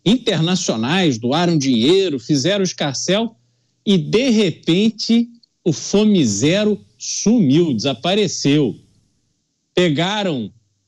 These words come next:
os programas sociais do P S D B, embalaram e condensaram, deram o nome de Bolsa Família, e aí passou-se para o Bolsa Família. Por quê?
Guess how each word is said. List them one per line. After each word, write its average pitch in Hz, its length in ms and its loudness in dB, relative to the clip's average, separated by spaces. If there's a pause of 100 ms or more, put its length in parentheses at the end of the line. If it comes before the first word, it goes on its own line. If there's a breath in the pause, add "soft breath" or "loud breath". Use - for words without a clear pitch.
(280)
os 160 360 0
programas 175 720 0
sociais 147 520 -2
do 135 140 -2
P 147 120 -4
S 131 300 -2
D 196 160 2
B, 226 400 0 (520)
embalaram 180 1080 0 (540)
e 143 80 -2
condensaram, 180 1120 0
deram 185 240 0
o - 20 0
nome 180 500 -2 (220)
de 160 320 2
Bolsa 165 560 0
Família, 208 800 0 (420)
e 220 120 0
aí 220 540 -2 (520)
passou-se 202 680 -2
para 190 340 -2
o - 20 0
Bolsa 185 320 -2
Família. 190 420 0
Por - 280 -2
quê? 143 400 0